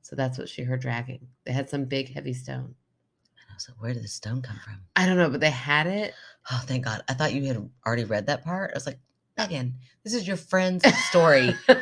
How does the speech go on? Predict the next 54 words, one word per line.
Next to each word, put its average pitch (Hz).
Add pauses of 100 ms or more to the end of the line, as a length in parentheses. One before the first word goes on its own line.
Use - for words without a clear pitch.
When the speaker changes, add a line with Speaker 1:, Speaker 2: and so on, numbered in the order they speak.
Speaker 2:
and 165
you 233
tuned 214
out 185
on 165
your 143
Speaker 1:
<laughs> -
Speaker 2:
friend's 185
story? 165
Come 214
Speaker 1:
I 185
Speaker 2:
on, 190
Speaker 1:
mean, 214
Speaker 2:
get 214
it -
Speaker 1:
you 208
may 190
Speaker 2:
together." 151
Speaker 1:
have. -
I 170
don't 202
think 208
so. 131 (160)
Speaker 2:
Plus, 180
I 156
just 143
had, 147
like, 127
a 113
whole 135 (100)
conversation 123
with 117 (260)
my 104
son 127
about 123
focusing 120
'cause 120
of 92
his 151
Speaker 1:
Oh. 151
Speaker 2:
parent-teacher 131
conference. 135
I'm 123
like, 123
"Look 247
at 220
you. 180
You 143
can't 143
even 117
focus -
on 131
a 120
thought." 151